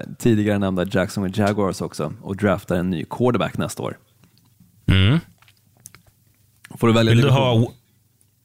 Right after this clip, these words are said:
Speaker 2: eh, ja, men jag tycker vi kör West, för
Speaker 1: Mm.
Speaker 2: där, eh, har,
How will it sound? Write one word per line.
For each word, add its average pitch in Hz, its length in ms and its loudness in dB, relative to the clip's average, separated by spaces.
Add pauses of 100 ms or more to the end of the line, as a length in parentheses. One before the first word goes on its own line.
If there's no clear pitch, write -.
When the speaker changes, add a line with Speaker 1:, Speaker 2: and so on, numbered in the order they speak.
(280)
Speaker 2:
eh, - 40 -2 (100)
ja, 139 100 4
men 170 180 4
jag 135 160 0
tycker 202 220 0
vi 160 140 2
kör 131 340 2
West, - 440 -6 (100)
för 139 200 2
Speaker 1:
Mm. 156 140 2
Speaker 2:
där, 165 200 0
eh, 135 360 0
har, 147 120 2